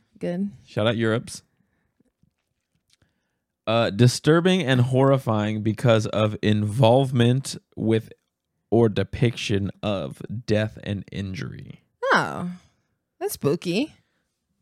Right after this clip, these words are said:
Speaker 2: Kinda spooky. Very dark. Very macabre, if you will.
Speaker 1: Vampires.
Speaker 2: Can you,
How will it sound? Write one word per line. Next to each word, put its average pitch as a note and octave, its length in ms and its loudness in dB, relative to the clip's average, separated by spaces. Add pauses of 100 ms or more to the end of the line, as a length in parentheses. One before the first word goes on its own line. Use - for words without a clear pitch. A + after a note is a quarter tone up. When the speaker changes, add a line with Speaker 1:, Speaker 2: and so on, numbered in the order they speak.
Speaker 2:
Kinda G3 280 4
spooky. B2+ 520 4
Very C#3+ 280 4
dark. B2+ 440 -2 (280)
Very A2+ 720 0 (720)
macabre, A2 560 0
if A#2+ 80 -8
you G#2 120 -2
will. G#2 320 -4 (360)
Speaker 1:
Vampires. F3 680 0 (680)
Speaker 2:
Can D#3 180 -2
you, G#3 400 6